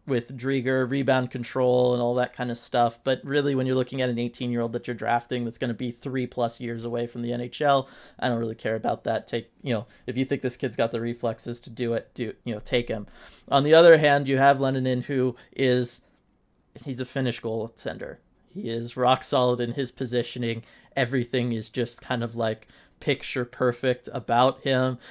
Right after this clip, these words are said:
His frame is better, six five, two thirty-three. I mean, that, if that is not the most, like, textbook ideal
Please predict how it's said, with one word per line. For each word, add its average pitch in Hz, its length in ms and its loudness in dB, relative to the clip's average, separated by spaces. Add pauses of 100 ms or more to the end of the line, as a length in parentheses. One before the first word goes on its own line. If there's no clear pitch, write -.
(100)
His 131 220 -2
frame 151 520 2
is 135 140 -2
better, 139 320 2
six - 480 -2
five, 139 540 4
two 135 240 -4
thirty-three. 131 640 0
I 123 60 4
mean, 127 160 0
that, 131 260 0
if - 80 -10
that 139 160 2
is 131 100 -2
not 131 200 0
the 139 120 0
most, 127 300 0
like, 127 220 0
textbook 143 640 -2
ideal 139 640 2